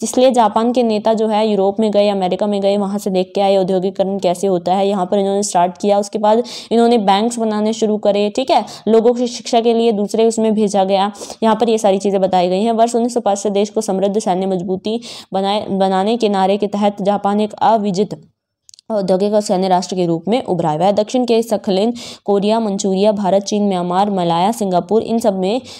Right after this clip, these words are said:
जीतने में सफल रहा, ठीक है। तो उसके बाद आती हैं दक्षिण और दक्षिण पूर्व एशिया में साम्राज्यवाद। कैसे?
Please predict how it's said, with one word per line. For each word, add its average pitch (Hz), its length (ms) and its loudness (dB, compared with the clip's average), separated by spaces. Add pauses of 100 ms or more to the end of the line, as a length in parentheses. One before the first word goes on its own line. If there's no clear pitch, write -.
जीतने 202 340 0
में 220 100 2
सफल 214 340 -2
रहा, 151 180 -4
ठीक 285 200 0
है। 320 120 0 (380)
तो 233 80 4
उसके 240 260 -2
बाद 226 180 0
आती 208 240 0
हैं 226 200 0
दक्षिण 214 320 -2
और 214 140 -2
दक्षिण 214 380 0 (300)
पूर्व 254 200 0
एशिया 208 380 0
में 196 100 -2
साम्राज्यवाद। 160 760 -4
कैसे? 208 360 -4